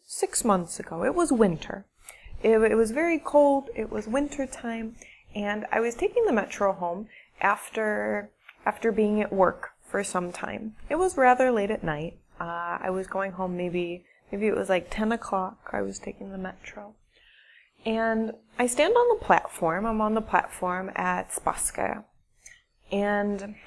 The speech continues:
I've got my headphones in. I'm listening to music. And I look to the left of me, and very briefly, just, just for a second, there it is.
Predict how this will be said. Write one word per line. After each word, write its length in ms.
I've 180
got 140
my 80
headphones 580
in. 260
I'm 160
listening 420
to 120
music. 540
And 420
I 60
look 240
to 100
the 180
left 540
of 200
me, 440
and 300
very 340
briefly, 760
just, 540
just 300
for 220
a 100
second, 640
there 280
it 100
is. 400